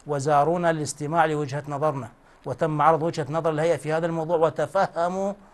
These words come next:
وجهة النظر تمامًا، ولم نسمع هذه الفرية، لم نسمع هذا الأمر إلا بعد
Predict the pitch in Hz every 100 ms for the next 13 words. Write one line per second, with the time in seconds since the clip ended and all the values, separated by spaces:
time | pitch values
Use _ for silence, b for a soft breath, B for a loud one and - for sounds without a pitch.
0 | b b 143 180 143 165 165 165 185 165
1 | 170 165 160 143 131 180 202 185 175 170
2 | 120 160 156 143 - 123 104 - b b
3 | b - 156 214 185 214 196 170 123 113
4 | 175 208 185 175 190 214 185 175 214 208
5 | 180 160 185 175 190